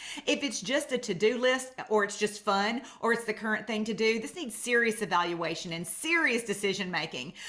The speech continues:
because social media, I want to clarify, your impact is not the number of likes you have. It will unlikely put money in your bank account for long-term or elevate the growth of your business. And so all the things you do, what impacts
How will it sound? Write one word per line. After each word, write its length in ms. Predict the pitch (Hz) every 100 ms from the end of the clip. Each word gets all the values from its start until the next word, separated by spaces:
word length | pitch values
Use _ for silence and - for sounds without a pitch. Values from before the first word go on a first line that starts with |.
| 302
because 260 | 240 269 262
social 300 | 285 294 285
media, 300 | 247 233 -
I 60 | 208
want 160 | 202
to 40 | 196
clarify, 600 | 226 190 185 170 120 - -
your 260 | 202 285 294
impact 640 | 277 294 302 330 339 349 -
is 140 | 240 233
not 220 | 233 240
the 80 | 208
number 240 | 214 196
of 100 | 202
likes 300 | 185 196 -
you 80 | 190
have. 280 | 147 - - _ -
It 180 | 285
will 240 | 220 190 190
unlikely 600 | 247 269 269 254 226 196
put 280 | - 220 202
money 280 | 226 233 226
in 100 | 208
your 280 | 208 196 -
bank 240 | 214 220
account 320 | 277 254 185
for 120 | - 196
long-term 540 | 190 202 269 226 220
or 220 | 262 294 -
elevate 380 | 254 233 214 202
the 40 |
growth 300 | 214 196 196
of 100 | 165
your 120 | 185
business. 440 | 165 185 185 160 190
And 100 | 196
so 220 | 208 190 - - - 262
all 320 | 302 359 349
the 100 | 320
things 320 | 247 233 220
you 100 | 226
do, 240 | 220 196 175
what 280 | 202 -
impacts 800 | 247 269 277 226 185 165 - -